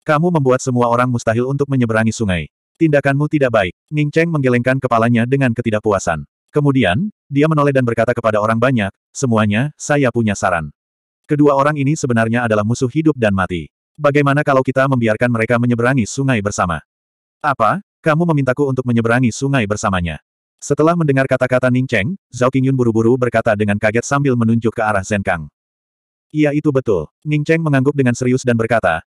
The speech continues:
"Saya benar-benar ingin melihat pemandangan seperti apa yang akan terjadi jika dua musuh hidup dan mati selama bertahun-tahun mati bersama. Semakin saya memikirkannya, semakin saya menantikannya.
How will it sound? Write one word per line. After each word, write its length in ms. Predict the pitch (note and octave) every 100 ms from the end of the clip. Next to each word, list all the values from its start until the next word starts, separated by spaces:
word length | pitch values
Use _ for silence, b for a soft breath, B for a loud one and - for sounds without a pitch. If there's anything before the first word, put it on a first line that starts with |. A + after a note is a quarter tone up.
| -
"Saya 240 | - D3
benar-benar 400 | D3+ C3+ B2 B2
ingin 160 | A#2+ A#2+
melihat 240 | A2 A#2
pemandangan 400 | A#2 G#2+ A2 A#2
seperti 320 | B2 B2+ B2
apa 240 | A#2 A2+ A#2+
yang 160 | A#2+
akan 160 | G#2+ A2+
terjadi 320 | A2+ A2+ A2+
jika 220 | A2 C3+ A#2+
dua 240 | B2 A#2+
musuh 200 | B2+ B2+
hidup 280 | C3+ C3 A#2
dan 160 | A2
mati 240 | G#2+ A2+ A2+
selama 240 | B2+ G#2+
bertahun-tahun 640 | G#2 A#2+ A#2 C3 C3 B2+ F#2
mati 240 | G2 G#2+
bersama. 400 | G2 - F2 D2+ - _ _ _ _
Semakin 400 | - D3 C#3 D3
saya 240 | D#3+ C#3+ C3+
memikirkannya, 720 | C#3 C3 C3+ B2 A2 F#2 C3 - -
semakin 400 | D3 C3+ C#3 C#3
saya 320 | D3+ D3+ G#2+
menantikannya. 640 | G2+ G2 G2 F#2 E2 D2